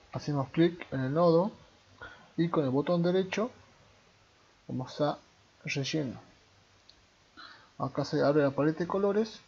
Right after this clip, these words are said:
y seleccionamos el color que nosotros deseamos. Esto pasa en todos los nodos.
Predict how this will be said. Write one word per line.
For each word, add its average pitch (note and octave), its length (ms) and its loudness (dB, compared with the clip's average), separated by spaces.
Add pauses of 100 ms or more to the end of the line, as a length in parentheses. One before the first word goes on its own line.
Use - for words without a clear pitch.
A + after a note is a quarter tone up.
(120)
y E3+ 160 0
seleccionamos D#3 520 -4
el D#3 60 -4
color D#3+ 280 2
que D#3+ 100 -8
nosotros C3+ 280 -6
deseamos. B2 320 -6 (3000)
Esto D#3 220 -4
pasa D3+ 240 4
en C#3+ 100 -2
todos D#3+ 220 10
los C3+ 80 2
nodos. B2 280 -2